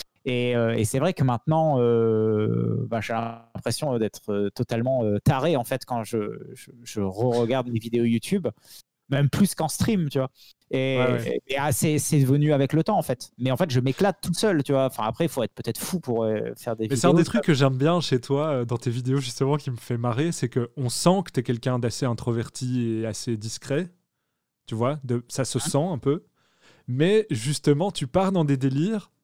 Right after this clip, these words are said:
Speaker 2: mais avec une espèce de, il y a quand même encore de la timidité, tu vois. Quand tu fais une blague et que tu rigoles,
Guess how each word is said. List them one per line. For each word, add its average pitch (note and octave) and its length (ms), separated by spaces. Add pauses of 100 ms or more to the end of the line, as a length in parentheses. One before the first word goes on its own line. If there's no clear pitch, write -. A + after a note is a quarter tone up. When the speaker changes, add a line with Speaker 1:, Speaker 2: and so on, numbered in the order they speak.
(140)
Speaker 2:
mais D#3 280
avec F3 340
une C#3 80
espèce F#3+ 440
de, C3 440 (1080)
il C3+ 60
y - 20
a E3 60
quand F3 140
même A3+ 280
encore F3 220
de F3 80
la D#3 80
timidité, C#3+ 600
tu - 100
vois. C#3+ 160
Quand D#3 140
tu - 100
fais D#3+ 100
une C#3 100
blague F3 280
et C#3+ 60
que - 40
tu - 120
rigoles, E3 500